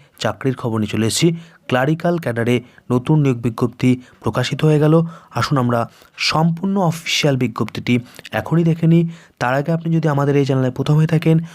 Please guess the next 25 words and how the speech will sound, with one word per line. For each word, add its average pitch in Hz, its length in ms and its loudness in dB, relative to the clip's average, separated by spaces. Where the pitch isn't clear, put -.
অবশ্যই 131 460 0
চ্যানেলটিকে 147 460 0
সাবস্ক্রাইব 147 600 -4
করে 127 160 0
পাশে 139 280 -2
থাকা 165 200 0
বেল 143 160 2
আইকনটিতে 131 580 0
all 139 220 2
notification 143 600 -2
on 113 120 0
করে 120 200 0
দেবেন, 135 300 2
যাতে 113 260 0
সমস্ত 165 560 0
ভিডিওর 120 320 0
আপডেটগুলো 110 380 -2
সবার 180 460 0
আগে 110 260 -2
আপনার 107 280 -2
কাছে 120 260 -2
নোটিফিকেশন 151 600 0
আকারে 113 260 0
পৌঁছে 120 340 -2
যায়। 160 160 4